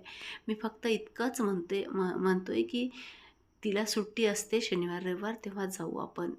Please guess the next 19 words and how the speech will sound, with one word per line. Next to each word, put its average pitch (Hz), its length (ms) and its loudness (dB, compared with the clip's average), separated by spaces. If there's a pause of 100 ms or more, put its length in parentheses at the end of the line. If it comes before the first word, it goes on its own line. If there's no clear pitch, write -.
हिला 180 420 -2 (460)
आत्ताच 240 500 2
ताबडतोब 190 680 2
जायचे. 170 520 0
हा 185 200 -6
काय 202 280 -2 (120)
खेळ 226 240 -2
आहे 180 220 -2
का? 196 260 -2 (440)
दर 202 220 4
दोन 202 320 6
महिन्यात 185 540 2
माहेरी 180 360 0
जाते. 180 600 -4
सासरी 190 380 0
सलग 196 320 0
सहा - 420 -4
महिने 190 280 2
देखील 196 520 -2